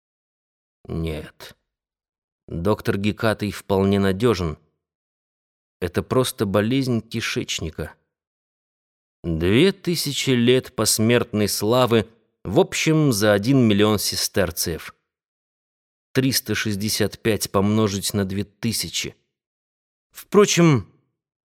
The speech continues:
он не сердился бы на Тита, если бы тот и подсыпал ему маленькую дозу яда. Шестьдесят девять лет, один месяц и семь дней. Хороший возраст.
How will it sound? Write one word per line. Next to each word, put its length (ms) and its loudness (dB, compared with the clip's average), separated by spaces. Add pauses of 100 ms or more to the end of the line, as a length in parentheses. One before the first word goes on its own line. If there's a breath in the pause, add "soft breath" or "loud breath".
он 260 4
не 80 4
сердился 760 2
бы 120 2
на 140 2
Тита, 320 -4
если 400 0
бы 140 2
тот 340 -2
и 20 -2
подсыпал 640 0
ему 280 2
маленькую 720 2
дозу 360 0
яда. 520 0 (1200)
Шестьдесят 880 -2
девять 480 -2
лет, 540 0 (580)
один 500 0
месяц 560 -4
и 120 -6
семь 480 0
дней. 360 0 (1160)
Хороший 420 0
возраст. 640 -4